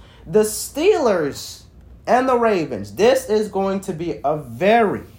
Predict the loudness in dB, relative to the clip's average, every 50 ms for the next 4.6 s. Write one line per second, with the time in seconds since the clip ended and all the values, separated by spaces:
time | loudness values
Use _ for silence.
0 | -20 -20 -20 -20 -14 -12 -10 -10 -10 -8 -6 -6 -4 -4 -4 -6 -6 -6 -8 -8
1 | -8 -10 -10 -10 -12 -10 -6 -6 -4 -4 -6 -8 -10 -10 -10 -10 -12 -14 -18 -20
2 | -20 -20 -20 -10 -6 -6 -4 -2 0 0 0 0 0 -2 -4 -4 -4 -4 -4 -2
3 | -2 -2 -2 -2 -2 0 0 -2 -2 0 0 0 0 -2 -4 -10 -12 -6 -2 0
4 | 0 2 2 0 0 0 -2 -4 -4 -6 -10